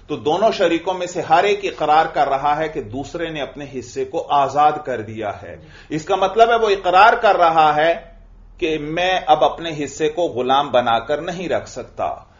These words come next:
Speaker 1: मैंने आपको बतलाया था कि जब एक गुलाम के कुछ हिस्से को आजाद कर दिया जाए, तो इमाम साहिब के नजदीक बाकी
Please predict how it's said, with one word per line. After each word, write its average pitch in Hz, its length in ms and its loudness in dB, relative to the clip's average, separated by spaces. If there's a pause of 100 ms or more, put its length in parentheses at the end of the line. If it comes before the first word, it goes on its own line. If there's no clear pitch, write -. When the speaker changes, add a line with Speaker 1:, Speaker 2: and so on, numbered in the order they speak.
(120)
Speaker 1:
मैंने 139 200 -4
आपको 131 400 0
बतलाया 120 540 2
था 165 460 -8 (300)
कि 117 100 -8
जब 120 400 -2 (500)
एक 117 240 -12
गुलाम 120 360 -2
के 131 200 -12
कुछ - 360 -12
हिस्से 135 320 -10
को 139 140 -8
आजाद 110 600 -2
कर 117 80 -4
दिया 98 360 -10
जाए, 90 280 -14 (1000)
तो 131 60 -2
इमाम 123 460 -2
साहिब 123 340 -8 (100)
के 123 80 -8
नजदीक 117 540 -8 (200)
बाकी 135 580 -2